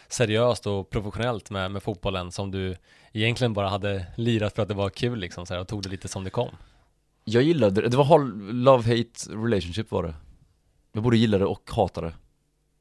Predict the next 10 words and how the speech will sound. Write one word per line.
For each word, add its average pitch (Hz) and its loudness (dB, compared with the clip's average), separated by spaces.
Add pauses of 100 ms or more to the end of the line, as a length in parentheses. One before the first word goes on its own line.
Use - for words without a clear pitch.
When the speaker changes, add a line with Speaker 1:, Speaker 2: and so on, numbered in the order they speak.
(200)
Speaker 2:
Det 104 -6
gör 117 4
jag 104 4
fortfarande. 98 -4 (140)
Det - -4
är 104 0
liksom, 101 -4 (200)
du 104 -8
behöver 107 2
inte 90 -4